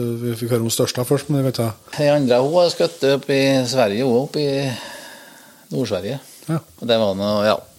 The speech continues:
Speaker 2: der var det med, det gikk mye på sommer og leting av spor og ringing, da. Så der ble det påslept hund, da, og det gikk jo ikke lang tid der, da. Det begynner å bli mørkt, eh, den, så jeg skjøt jo helt i skjemminga.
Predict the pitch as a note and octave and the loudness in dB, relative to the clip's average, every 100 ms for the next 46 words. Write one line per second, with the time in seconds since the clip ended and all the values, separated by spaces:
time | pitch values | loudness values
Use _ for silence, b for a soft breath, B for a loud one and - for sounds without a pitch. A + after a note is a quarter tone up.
0 | C3+ G#2 F2+ G#2+ F2+ F#2+ G2+ G2 G2 - | -4 0 2 2 0 0 -2 0 -2 -6
1 | B B B - _ - - A2 F#2 - | B B B -20 _ -20 -12 -6 -6 -6
2 | A2 G2 G#2+ - G#2 G2 G#2 A#2 A2 G2+ | -6 -4 -4 -4 -4 -2 0 0 -2 -4
3 | G#2+ - G#2+ G#2 G#2+ G2+ - - - B2 | -10 -8 -8 -8 -8 -10 -18 -20 -2 0
4 | B2 G2 G#2+ A2+ B B - - A2+ G#2 | 2 2 2 0 B B -16 0 2 4
5 | A#2 A2+ A2 A2 - G2 - A2 G#2 A2 | 2 0 0 0 0 -2 -2 -2 0 2
6 | A2+ A2 A2 A2 G#2+ G#2+ G#2+ G#2+ G#2+ G#2 | 2 2 2 2 0 0 0 -2 -2 -4
7 | B B B B B B _ B2+ G2+ - | B B B B B B _ -2 -2 -4
8 | A2+ - A2 A2 G#2 G2 G2+ G2 A#2 C3 | -6 -2 0 -2 -2 -2 0 0 0 -2
9 | - - A#2+ A2 B2+ - B2 - - _ | -2 -4 0 2 2 2 0 0 -10 _
10 | _ _ - D#3+ D#3 D3+ D3 C3+ C#3 C3 | _ _ -4 -2 0 0 2 2 0 0
11 | C3 - G2+ - D3+ - A#2 B2+ - C3+ | -2 0 -2 0 -4 -2 -2 -2 -4 -2
12 | C3 G2 F2+ | 0 0 -2